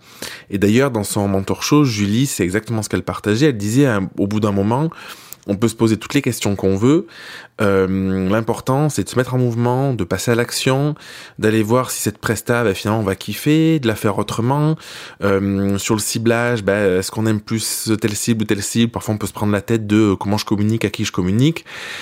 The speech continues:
Et à un moment, en fait, il faut juste faire, il faut juste mettre en mouvement, euh, déployer de l'énergie pour, euh, euh, commencer à vendre des prestats, ou si on est lancé, en fait, essayer d'en vendre un maximum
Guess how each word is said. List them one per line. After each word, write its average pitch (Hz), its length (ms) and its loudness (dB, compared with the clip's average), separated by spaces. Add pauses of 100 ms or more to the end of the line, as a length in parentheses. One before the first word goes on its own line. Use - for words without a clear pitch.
(120)
Et 101 80 2
à - 20 2
un 101 40 0
moment, 110 220 2
en 127 60 -2
fait, 127 220 -2
il - 20 -12
faut 101 160 2
juste 123 460 0 (100)
faire, - 640 -2
il 90 80 -12
faut - 160 -4
juste 113 340 -2
mettre 101 300 -4
en - 20 -4
mouvement, 101 640 -2 (100)
euh, 92 100 -4
déployer 101 340 0
de 104 120 -4
l'énergie 107 580 0
pour, 104 380 2
euh, 82 140 -6 (720)
euh, 82 300 -2 (160)
commencer 110 580 0 (480)
à 98 220 0
vendre 104 200 -2
des 101 80 4
prestats, 107 560 -2
ou 87 160 -4
si - 160 -4
on 95 80 0
est 104 100 4
lancé, 101 460 2
en 87 80 0
fait, 104 220 -4
essayer 95 220 -4
d'en 92 180 0
vendre 98 240 0
un - 20 0
maximum 107 640 -2